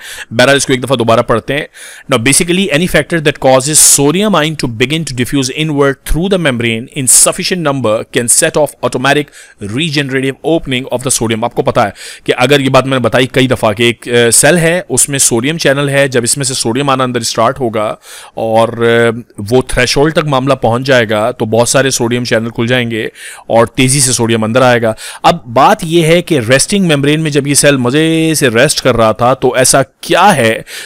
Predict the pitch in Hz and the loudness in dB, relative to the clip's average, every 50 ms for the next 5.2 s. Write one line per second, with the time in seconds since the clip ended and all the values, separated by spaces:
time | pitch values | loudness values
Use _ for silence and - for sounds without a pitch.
0 | - - - 110 131 135 - - - 139 143 147 165 175 175 170 - 139 131 135 | -16 -12 -4 0 0 2 2 2 2 4 2 2 2 0 0 2 2 2 2 2
1 | 139 143 131 - 156 151 151 - - 147 143 139 - 147 147 139 - 117 113 113 | -2 -4 -2 0 0 0 0 0 0 -2 -2 0 0 -2 0 0 0 2 4 4
2 | 113 120 139 - 139 123 123 127 - - 120 117 131 127 120 113 110 123 127 131 | 4 4 4 2 0 -2 -2 -2 0 0 2 2 2 2 0 0 0 0 0 0
3 | 123 127 120 - 156 175 185 165 156 147 147 - - - - - _ 123 123 139 | 0 -2 0 0 2 2 2 2 2 2 0 -2 -6 -16 -20 -18 _ -10 -4 2
4 | 170 185 214 226 220 - - - - 143 147 143 127 120 123 123 131 139 135 - | 4 4 4 4 2 2 0 -4 -4 -2 -2 -2 0 0 2 2 2 2 2 0
5 | 143 139 135 | 0 -2 -2